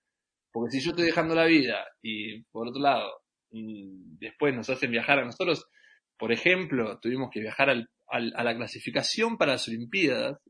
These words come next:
hicimos un vuelo de Japón a China, que había un vuelo directo de dos horas, y nosotros tomamos tres vuelos que en la sumatoria to-, contaron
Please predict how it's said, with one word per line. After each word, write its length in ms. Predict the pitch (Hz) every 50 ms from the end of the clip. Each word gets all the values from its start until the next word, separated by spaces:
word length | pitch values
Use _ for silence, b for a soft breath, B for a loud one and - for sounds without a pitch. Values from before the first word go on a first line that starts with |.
| _ _ _ _ _
hicimos 540 | 143 139 - - 196 196 190 175 151 - 143
un 180 | 131 127 127 123
vuelo 460 | 120 113 104 98 95 98 98 - b b b b b b _ _
de 120 | - 127
Japón 600 | 113 - 135 123 - - 156 139 123 113 110 113 -
a 160 | - 113 110
China, 500 | - - 165 180 185 196 180 147 117 - b b b b b b b _ _
que 200 | - 143 135 131
había 600 | 135 139 147 175 202 202 185 156 139 123 107 107
un 200 | 120 117 123 127
vuelo 260 | 139 139 139 139 131
directo 440 | 127 127 127 135 131 120 - - 117
de 80 | 113
dos 280 | 117 117 117 - - -
horas, 540 | 170 196 208 190 143 - - - - - _ _ b b b b b b b _
y 80 | 117 113
nosotros 340 | 127 120 - 165 165 160 160
tomamos 580 | - 127 135 143 151 147 143 - - - - _ _ _ _ _ _ _ _
tres 320 | _ - 190 220 226 190 156
vuelos 680 | 151 156 180 214 226 226 220 185 147 127 - - - -
que 80 | -
en 220 | 139 135 135 135 143
la 160 | 143 135 135
sumatoria 920 | - - - 165 160 156 151 - - 208 226 226 226 214 196 160 135 117 - - _ _ _ _
to-, 180 | - - - _ _ _ _
contaron 640 | - 135 135 135 180 185 190 175 156 139 127 123